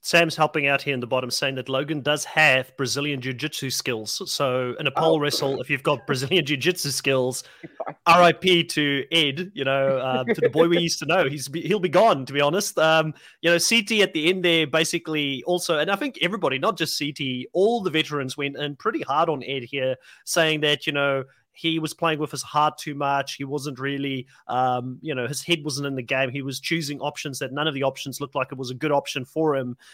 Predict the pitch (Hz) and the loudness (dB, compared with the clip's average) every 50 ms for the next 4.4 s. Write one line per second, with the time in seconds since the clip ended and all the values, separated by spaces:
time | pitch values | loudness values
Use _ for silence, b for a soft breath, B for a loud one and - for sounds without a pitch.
0 | B B - 131 131 135 135 135 139 - - 156 147 190 185 175 175 B B B | B B 0 2 4 4 2 0 -2 -6 -8 0 4 6 6 6 4 B B B
1 | B B - - 269 269 254 - - 240 214 190 202 190 190 - - 185 170 - | B B 0 2 4 4 4 2 0 0 2 2 4 4 2 2 0 -2 -4 -2
2 | - 165 165 165 165 160 156 139 139 143 147 143 - - - - 160 147 143 135 | 0 2 2 2 2 0 0 0 2 2 2 0 -2 -6 -6 -4 -2 0 0 0
3 | 135 - - 165 156 147 143 127 - - _ - - 156 147 139 131 - - 135 | -2 -4 -2 0 0 0 0 -2 -6 -14 _ -14 -8 -6 -6 -6 -6 -8 -10 -10
4 | 131 - 143 156 175 170 - | -8 -6 -4 -2 -2 -4 -4